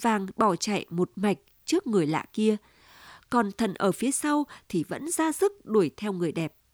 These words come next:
Bởi vì thị tơ đã quen thuộc với thiên nhiên, nên giờ đây thị cũng nhanh nhẹn hơn bình thường. Đôi chân nàng sải ra những bước chân dài,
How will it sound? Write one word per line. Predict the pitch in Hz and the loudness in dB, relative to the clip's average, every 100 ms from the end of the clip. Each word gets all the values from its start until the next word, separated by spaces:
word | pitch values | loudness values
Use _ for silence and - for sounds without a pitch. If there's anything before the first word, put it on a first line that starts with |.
| _ - - - | _ -20 -14 -2
Bởi | 190 - | 0 0
vì | - 170 151 | 0 0 0
thị | - - | -4 -6
tơ | - 202 | 0 2
đã | 190 160 | 2 -2
quen | - 294 - | -6 -6 0
thuộc | 262 - | -2 0
với | 196 | -4
thiên | 277 - | -4 -4
nhiên, | 254 277 247 - - - - | -2 -2 -2 -8 -18 -10 -2
nên | 214 | -2
giờ | 180 180 | 0 -6
đây | 143 185 202 196 _ _ | -4 0 0 -2 _ _
thị | 226 180 | 0 0
cũng | - 180 | -2 -6
nhanh | 247 302 269 | -4 -4 -4
nhẹn | 247 - | -4 -4
hơn | 254 247 | -4 -2
bình | 220 170 | -2 0
thường. | 185 185 175 - _ - - | 2 2 2 -4 _ -20 -6
Đôi | - 202 190 | 4 6 6
chân | 220 190 | 2 -2
nàng | 190 151 | -4 -2
sải | - 226 170 - | -2 -2 -2 -4
ra | 196 196 | -2 -2
những | 175 - | -4 -4
bước | 311 - | -6 -2
chân | 254 226 | -4 -4
dài, | - 214 196 165 | -4 0 0 0